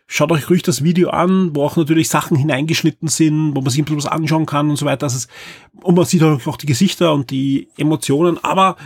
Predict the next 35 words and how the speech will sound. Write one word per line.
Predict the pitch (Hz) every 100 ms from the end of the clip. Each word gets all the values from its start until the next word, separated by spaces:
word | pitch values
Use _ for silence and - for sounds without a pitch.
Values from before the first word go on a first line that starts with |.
| 120
wer | 143
sich's | 151 -
audiomäßig | - 170 160 156 147 151
anhört, | 147 147 147 143 - _
für | 139
Shock | - 127
zwei | 143
vips | 135 151 -
gibt's | - -
auch | 123
eine | 135
sehr | 120 123
schöne | 120 131 123 123 120 -
Audioversion | - 127 131 131 127 123 - 120 123 123
auf | 123 - 123
euren | - 135 127
Feeds. | 120 143 165 175 -
Ist | - -
ebenfalls | 143 147 139 120 120 117 - - -
am | 139 139
Samstag | - 123 135 - - 127 123
in |
der | 127
Nacht | 117 127 - -
schon | 131 120
online | - 139 147 127
gegangen | 120 123 131 131
für | 123
euch. | 113 123 - - 135
Also | - 120
sprich, | - 143
ihr | 131
könnt | 127 120
euch | 117 -
beides, | 117 117 117